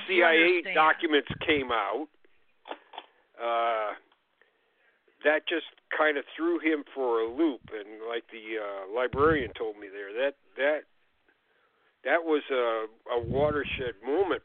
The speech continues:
Speaker 2: for him. And he had them, he, uh, he got copies of them, and he had them in his collection. And the librarian said this really bothered him, you know, that they were C I A documents. He,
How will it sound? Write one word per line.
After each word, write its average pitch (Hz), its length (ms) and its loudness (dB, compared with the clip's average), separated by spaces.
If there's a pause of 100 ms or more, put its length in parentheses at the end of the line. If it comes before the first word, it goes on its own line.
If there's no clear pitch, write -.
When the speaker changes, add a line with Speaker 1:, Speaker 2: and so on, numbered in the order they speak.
Speaker 2:
for 95 160 -14
him. 95 400 -16 (760)
And 120 220 -2
he 131 240 -4
had 139 260 -2
them, 117 300 -4
he, 123 420 -4
uh, 107 300 -4 (100)
he 139 160 -12
got 143 240 -2
copies 143 560 -8
of 92 220 -18
them, 104 160 -20 (840)
and 123 160 -4
he 123 140 0
had 131 100 4
them 113 160 -6
in 113 60 -6
his 98 260 -14
collection. 117 540 -2 (100)
And 98 240 -20
the 104 640 -14
librarian 117 540 -6
said 107 100 -12 (880)
this 196 240 2
really 139 420 -4 (140)
bothered 139 480 2
him, 92 200 -12 (260)
you 101 100 -18
know, 98 160 -14
that 104 160 -16
they 110 140 -6
were 107 160 -12 (100)
C 135 160 -8
I 113 80 -6
A 135 240 0
documents. - 480 -6
He, - 160 -4